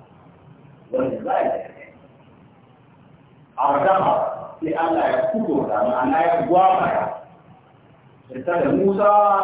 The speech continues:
ita da Annabi Musa ma a cikin. Tare da Hidir, lima na zama da Harun ba. وهي أن الرسول صلى الله عليه وسلم دائما في الصف.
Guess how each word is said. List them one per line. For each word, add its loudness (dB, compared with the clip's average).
ita 0
da -2
Annabi -2
Musa 0
ma 0
a -6
cikin. -6
Tare 4
da 4
Hidir, 0
lima -2
na 2
zama 0
da -2
Harun 0
ba. -6
وهي 0
أن 2
الرسول 0
صلى -4
الله 0
عليه -2
وسلم 0
دائما 0
في -2
الصف. -2